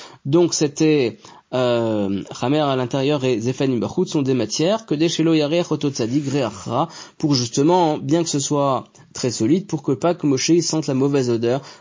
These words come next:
du, du goudron. On connaît Rashi là-bas, euh, je sais plus si c'est dans Noir ou si c'est dans, euh, Shemot, qui compare à la, l'arche de No-, de Noé, comme s'il y avait, évidemment, il y a un rapport entre les deux. Tatsemba et Tayeled, Batsemba Souf, donc elle a, elle est installée là-bas, l'enfant, et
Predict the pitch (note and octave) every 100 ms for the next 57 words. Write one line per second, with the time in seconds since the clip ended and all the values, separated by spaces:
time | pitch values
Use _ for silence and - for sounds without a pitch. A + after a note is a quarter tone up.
0 | _ B2+ C#3 C#3 D#3 C3 B2 G#2 F2+ -
1 | _ _ _ _ - - - - A2+ A#2+
2 | A2 - B2 G2+ B2+ C#3 - - A#2+ F#2+
3 | F#2 - C#3 - C3 - B2+ B2+ B2+ C#3
4 | C3 C#3 B2+ B2+ - C3 B2+ B2 G#2 -
5 | - - A#2+ G#2 G#2+ C3+ E3 - C3 C3+
6 | A#2+ - - B2+ C#3+ D#3 B2+ C3 - -
7 | A#2+ A2+ C3 C#3 B2+ B2+ A#2+ A2+ A#2+ A#2+
8 | A2+ A2 G#2+ G2+ - - D3+ D3+ D#3 D#3
9 | C3+ B2+ - F#2 A#2+ A#2 A2+ D#3 D3+ A2
10 | G#2+ B2+ G#2 A2+ G#2+ F2 - - - -
11 | F3+ F3 G3 F#3+ F3 D#3+ D#3 E3+ D#3 C#3+
12 | C3+ C#3+ C#3+ A#2 G2 D#3 F3+ E3+ C#3+ C3+
13 | C3 C3 C3 B2+ - B2+ C3 C3 - D3
14 | D3 C#3 C#3 C#3 B2 - C3+ - C3